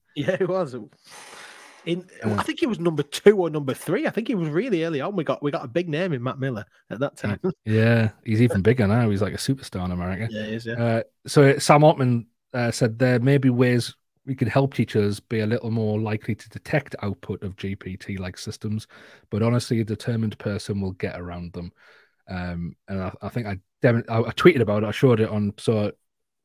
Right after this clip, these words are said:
Speaker 2: I think it's true. Um, but there is, um, there is something that's just come out. I think the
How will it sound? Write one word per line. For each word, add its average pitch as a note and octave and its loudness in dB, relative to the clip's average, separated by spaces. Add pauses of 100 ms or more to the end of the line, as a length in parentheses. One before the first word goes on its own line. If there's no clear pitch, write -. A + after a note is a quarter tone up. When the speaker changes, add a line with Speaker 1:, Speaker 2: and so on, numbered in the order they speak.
(380)
Speaker 2:
I A#2 -10
think C3 -2
it's A2 -8
true. A2+ -2 (540)
Um, B2 0
but D3 6
there D3+ 10
is, E3 8
um, C3+ 6 (1160)
there A#2+ -6
is C3+ -2
something A#2+ -6
that's A2+ -6
just - -6
come G#2+ -2
out. G#2 -4
I - -4
think G#2 -6 (640)
the G#2 -4